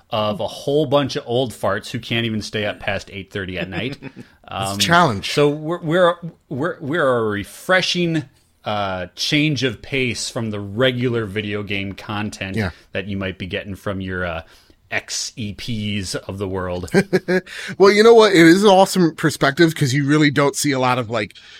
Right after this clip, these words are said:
Speaker 2: people own the fact that, "Hey, I'm a parent. I got kids. I ain't got a lot of time to game anymore." So, like, let's, let's talk about it through that perspective because everybody's trying to be, I don't know, I guess, like, the, the,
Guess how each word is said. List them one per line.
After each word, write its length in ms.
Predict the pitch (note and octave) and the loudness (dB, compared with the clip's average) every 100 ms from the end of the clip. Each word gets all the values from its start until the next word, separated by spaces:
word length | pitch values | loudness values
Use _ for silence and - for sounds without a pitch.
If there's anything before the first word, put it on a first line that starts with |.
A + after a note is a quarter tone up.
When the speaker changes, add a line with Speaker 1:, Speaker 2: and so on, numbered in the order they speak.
| - - | -4 0
Speaker 2:
people 320 | E3 D3+ C#3 | 4 2 2
own 200 | D3 D3+ | 2 2
the 100 | C3+ | 0
fact 260 | C#3 B2+ - | 0 0 0
that, 160 | A#2+ | 0
"Hey, 140 | B2 D#3 | 4 4
I'm 120 | D3+ | 4
a 60 | C#3+ | 0
parent. 400 | - E3 F#3 - _ _ _ | 2 2 2 -2 _ _ _
I 120 | - | 2
got 260 | D3 C#3+ - | 4 2 0
kids. 520 | - D#3 E3+ F3 - _ _ - | 0 0 0 -4 -10 _ _ 0
I 100 | C3 | 0
ain't 120 | C#3+ | 4
got 160 | D3+ | 4
a 40 | D3+ | 6
lot 180 | D3+ B2+ | 4 4
of 60 | |
time 220 | - D#3+ B2 | 2 0 0
to 40 | |
game 300 | G#2 B2+ D#3 | -4 -2 0
anymore." 480 | E3+ E3+ F3 F#3 F#3 - - - | 2 4 4 4 2 -6 -20 -4
So, 240 | - C#3 | 2 6
like, 260 | C3+ B2 A2+ | 6 4 0
let's, 400 | B2+ C#3 - - | -4 -2 -4 -4
let's 260 | C3 C#3+ - | -2 0 2
talk 200 | F3+ E3 | 4 4
about 220 | D#3+ D#3+ | 6 4
it 60 | C#3 | 4
through 200 | C#3 B2+ | -2 0
that 240 | C3 D#3 | 0 0
perspective 600 | - A#2 B2+ G#2+ A2 G2 | -2 -6 -6 -8 -8 -10
because 380 | G#2+ A#2 C#3+ - - - - | -10 -4 -4 -6 -14 -20 -2
everybody's 520 | - F3 F3+ G3+ F3+ - | 2 4 6 4 4 4
trying 200 | F#3 E3 | 4 4
to 60 | |
be, 180 | C#3 D#3 | 6 6
I 100 | C#3+ | 6
don't 140 | D#3+ D3 | 4 2
know, 280 | B2 G2 - _ _ - | -2 -4 -10 _ _ -2
I 100 | B2+ | 0
guess, 280 | A2 D#3+ E3+ | 4 4 4
like, 180 | C#3 | 4
the, 160 | B2+ A#2+ | 2 -4
the, 260 | A2 B2 | -2 -4